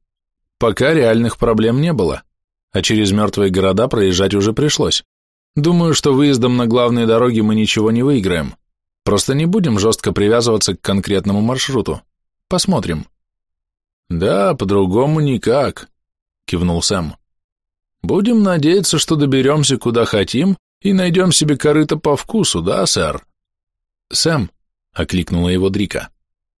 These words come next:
«Что, девочка?» «А ты всё же уверен, что хочешь с нами в Европу?» спросила она.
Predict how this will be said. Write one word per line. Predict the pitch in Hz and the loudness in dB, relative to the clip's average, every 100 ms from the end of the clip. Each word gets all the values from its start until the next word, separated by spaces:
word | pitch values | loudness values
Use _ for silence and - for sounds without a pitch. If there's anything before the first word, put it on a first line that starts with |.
| _ - | _ -10
«Что, | - 202 143 | -2 0 0
девочка?» | 90 76 - - - _ _ _ _ _ - | 0 -2 -4 -8 -14 _ _ _ _ _ -6
«А | 107 | -6
ты | - - 123 | -4 -2 -2
всё | - 135 | 0 0
же | 120 131 | 2 2
уверен, | 135 185 202 | 2 2 2
что | 175 135 | 0 0
хочешь | 117 110 107 98 | -2 -2 -2 0
с | - | 0
нами | 104 104 | 0 0
в | 104 | 0
Европу?» | 120 135 113 - 80 _ _ _ _ _ _ | -2 0 -2 -4 -10 _ _ _ _ _ _
спросила | - - 82 - 80 87 | -8 -2 -2 -2 -2 -2
она. | 90 78 | -4 -6